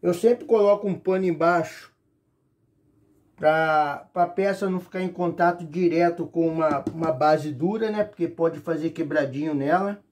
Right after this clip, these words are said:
Então eu coloco um paninho. Certo, galerinha? Fez isso. Agora nós vamos pegar aqui, ó.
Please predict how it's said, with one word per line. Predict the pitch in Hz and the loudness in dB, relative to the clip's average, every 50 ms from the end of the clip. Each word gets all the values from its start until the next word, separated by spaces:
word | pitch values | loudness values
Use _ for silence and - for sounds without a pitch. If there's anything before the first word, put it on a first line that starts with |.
| _ _ _ _ _ _ _ _ _ | _ _ _ _ _ _ _ _ _
Então | - 147 - 170 165 | -16 -8 -4 -2 0
eu | 175 180 | 0 0
coloco | 170 175 185 180 170 170 180 175 - | 0 0 2 2 4 4 2 0 -2
um | 185 170 | -6 -6
paninho. | - - 196 190 180 170 165 160 156 151 143 139 117 110 - _ _ _ _ _ _ _ _ _ _ _ _ _ _ _ _ _ _ _ _ _ _ _ _ _ _ _ _ _ _ _ _ _ _ _ _ _ _ _ _ _ _ _ _ _ _ _ _ _ _ _ _ _ _ _ _ _ _ _ _ _ _ _ _ _ _ _ _ _ _ _ _ _ _ _ _ _ _ _ _ _ _ _ _ _ - - | -4 -4 -2 -2 0 0 0 0 0 -2 -2 -4 -6 -10 -16 _ _ _ _ _ _ _ _ _ _ _ _ _ _ _ _ _ _ _ _ _ _ _ _ _ _ _ _ _ _ _ _ _ _ _ _ _ _ _ _ _ _ _ _ _ _ _ _ _ _ _ _ _ _ _ _ _ _ _ _ _ _ _ _ _ _ _ _ _ _ _ _ _ _ _ _ _ _ _ _ _ _ _ _ _ -2 2
Certo, | 208 226 226 220 220 | 4 4 6 4 4
galerinha? | 190 196 190 185 180 175 156 127 117 113 107 - _ _ _ _ _ _ | 2 2 2 4 4 2 2 0 -2 -6 -10 -14 _ _ _ _ _ _
Fez | - 226 233 240 208 180 | 2 4 4 4 2 0
isso. | 233 269 302 339 349 - - - _ _ _ _ _ _ _ _ _ _ _ _ _ _ _ _ | 0 2 2 0 0 -2 -8 -20 _ _ _ _ _ _ _ _ _ _ _ _ _ _ _ _
Agora | - 175 175 175 202 208 214 208 | -6 -4 2 6 8 8 8 8
nós | 202 208 196 185 | 4 0 0 -2
vamos | 196 196 196 180 | -2 -2 -4 -4
pegar | 180 185 180 170 185 175 | -2 0 0 2 2 0
aqui, | 170 175 - 185 190 175 | 0 -2 -6 -2 0 2
ó. | 160 143 127 120 | 2 2 0 -4